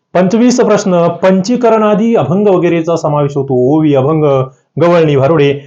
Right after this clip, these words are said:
अ, या लोकछंदातून अध्यात्माचं तत्वज्ञान सांगून वारकरी संतांनी भागवत धर्माचा विस्तार केला. सर्व जाती वर्माच्या, वर्णाच्या भक्तांना भागवत धर्माच्या पताका खांद्यावर घेऊन नामभक्ती करण्याचा मार्ग खुला केला. प्यारा आहे,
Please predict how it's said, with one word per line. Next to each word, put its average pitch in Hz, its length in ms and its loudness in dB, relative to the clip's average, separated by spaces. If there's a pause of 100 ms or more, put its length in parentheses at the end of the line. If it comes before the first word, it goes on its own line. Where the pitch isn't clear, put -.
(280)
अ, 123 100 0
या 170 180 2
लोकछंदातून 202 680 2
अध्यात्माचं 160 500 -2
तत्वज्ञान 151 520 -2
सांगून 147 360 -2
वारकरी 139 520 0
संतांनी 143 600 -2 (220)
भागवत 160 520 2
धर्माचा 180 340 2
विस्तार 147 340 0
केला. 127 280 0
सर्व 139 240 -2
जाती 127 260 -2
वर्माच्या, 147 380 -2 (460)
वर्णाच्या 151 380 0
भक्तांना 143 460 -2
भागवत 123 340 0
धर्माच्या 131 380 -2
पताका 139 500 -2
खांद्यावर 139 340 0
घेऊन 143 300 -2
नामभक्ती 123 580 -2
करण्याचा 117 360 -2
मार्ग 104 220 -4
खुला 95 300 -6
केला. 110 240 -2 (520)
प्यारा 90 180 -2
आहे, 156 300 -4